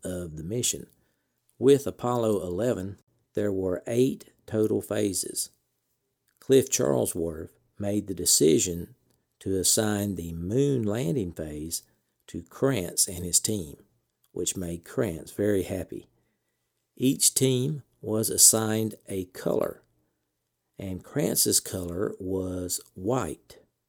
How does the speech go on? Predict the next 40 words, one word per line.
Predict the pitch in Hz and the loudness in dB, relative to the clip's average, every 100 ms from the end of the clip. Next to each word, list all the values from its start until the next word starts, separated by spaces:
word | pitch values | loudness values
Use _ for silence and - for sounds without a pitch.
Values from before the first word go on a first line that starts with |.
| _ _ _ _ _ _ _ _ _ | _ _ _ _ _ _ _ _ _
just | - 156 - - | 4 6 4 -2
in | 113 | -2
case | 104 98 90 95 | 0 2 2 -2
you | |
were | 92 | -4
wondering. | 87 92 82 73 - _ _ _ _ _ | -4 -4 -6 -8 -18 _ _ _ _ _
Okay, | 139 135 143 87 | -2 2 2 2
I | 78 | -2
posted | 131 135 - 110 107 - | 0 2 2 0 -4 0
some | - 95 85 85 | -2 0 -4 2
pictures | - - - - | 2 2 -4 -6
and | - 107 87 | -4 -4 -2
the | 92 | -2
audio | 101 98 110 | 0 2 2
for | 120 87 | 0 -2
this | 87 - | -2 -2
episode | 101 - - 107 101 | -2 -2 -2 0 -2
on | 87 | -4
the | 82 | -4
webpage, | 104 98 101 101 | -4 -4 -6 -4
space | - 98 95 - | -4 -4 -4 -2
rocket | 95 - 90 | -4 -4 -8
history | 95 - 85 | -8 -10 -10
dot | 92 - | -8 -10
com. | - 95 95 | -10 -10 -8
I | |
hope | 104 101 | -8 -8
you | |
check | - 101 - | -6 -4 -6
that | 90 87 90 | -8 -8 -8
out. | 87 - _ _ _ _ _ _ _ _ _ _ _ _ _ _ _ _ _ _ | -10 -12 _ _ _ _ _ _ _ _ _ _ _ _ _ _ _ _ _ _
Now, | - 120 95 | -2 -2 -2
first | - 165 233 - | 0 2 2 2
of | 107 | 0
all, | 104 | 0
I | 101 | 2
want | 147 - | 0 0
to | 98 | -4
apologize | - - 180 135 85 82 98 101 139 - _ _ _ | -4 -6 -2 -2 -2 -6 -8 -6 -4 -6 _ _ _
that | 98 104 | -6 -4